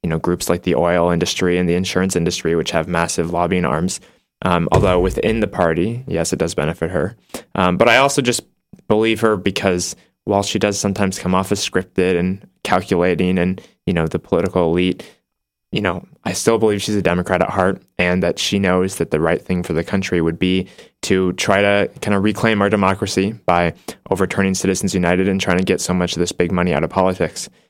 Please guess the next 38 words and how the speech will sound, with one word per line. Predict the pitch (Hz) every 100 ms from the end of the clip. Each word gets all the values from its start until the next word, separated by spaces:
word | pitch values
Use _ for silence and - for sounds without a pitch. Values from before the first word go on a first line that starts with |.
| _
But | 107
she's, | - - 127 123 -
like | - 107
she | - 113
said | - 110 117
in | 95 90
that, | 92 90 90
uh, | 90 90 92 _ _ _
first | 104 101
debate, | 101 95 117 117
she's | - 101
a |
Democrat | 104 101 101 110
who | 92
likes | 95 95
to | 98
get | 90
things | 95 92
done. | 101 90 90 -
She's | 98
a | 98
pragmatic | 98 87 95 92 90
progressive, | 92 98 98 92 - - _ _ _
and | 107 101 101 95 - _ _ _ _
she | - - 123 120
understands | 110 107 - 95 95 98 110 - - _ _ -
that | 98 98 85 - _ _
it | 110
would | 110 107
be | 101
very, | 92 101 107 101
very, | 92 101 104 98
very | 90 101 113 113
difficult | 101 104 104 95 90 - -
to | 101
win | 101 107
the | 104
presidency. | - 104 98 90 - 78